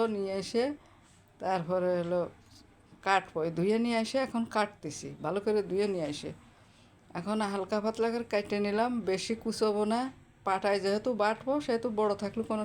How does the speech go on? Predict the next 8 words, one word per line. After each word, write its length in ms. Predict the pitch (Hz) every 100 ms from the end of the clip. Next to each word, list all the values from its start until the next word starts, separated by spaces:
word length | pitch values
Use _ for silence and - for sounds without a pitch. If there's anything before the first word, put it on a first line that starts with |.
| -
সমস্যা 360 | 185 202 - 233
নেই। 160 | 247 339 - - - - - 185
এখন 200 | 190 208 208
আমি 120 | 202 208
কড়াই 240 | 196 196 208 196
দিয়ে 160 | 214 208
দিছি 220 | 196 196 233 233
চুলায়। 360 | 226 233 254